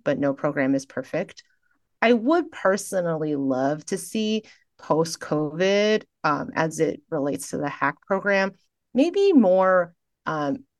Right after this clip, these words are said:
consistent or it, like, more opportunities to engage with boots on the ground, those who do the daily work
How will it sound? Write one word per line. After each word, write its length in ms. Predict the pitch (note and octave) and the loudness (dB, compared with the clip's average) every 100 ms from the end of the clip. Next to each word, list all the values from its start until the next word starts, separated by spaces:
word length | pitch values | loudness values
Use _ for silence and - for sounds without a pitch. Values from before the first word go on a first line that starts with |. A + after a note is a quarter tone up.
| - | -10
consistent 880 | G3 E3+ E3 - - E3+ D#3+ C#3+ - | -6 -4 -6 -6 -2 0 2 0 -2
or 320 | F3 D#3+ - - | 0 2 0 -4
it, 300 | F3+ - - _ | -6 -8 -14 _
like, 180 | D#3+ D3+ | -4 -4
more 540 | F3 F3+ E3+ D#3+ D3+ - _ _ _ _ _ - | -2 0 0 -2 -4 -10 _ _ _ _ _ 2
opportunities 960 | E3 E3+ E3+ - D#3+ E3+ F#3+ A#3+ C4 | 2 2 -6 -6 -4 -2 2 2 0
to 300 | - - A#3 - | -4 -2 -2 -2
engage 800 | F#3+ F#3+ - D3+ C#3 F3+ E3+ - | -6 -6 -2 0 0 -2 -4 -6
with 400 | - D#3 - - _ _ _ _ _ _ _ _ | -2 0 0 -2 _ _ _ _ _ _ _ _
boots 260 | F#3 F#3 - | -6 -2 0
on 160 | D3+ | 0
the 80 | C#3+ | -2
ground, 440 | C#3+ C3+ B2 C3+ - | 0 0 2 -2 0
those 320 | F#3+ G3+ F#3+ | 0 2 0
who 160 | - F3 | -4 -4
do 200 | E3+ E3 | -2 0
the 100 | D3+ | 0
daily 380 | D3 C#3 C#3 C3+ | 0 0 0 0
work 460 | C#3 C3 - - | 0 0 -4 -10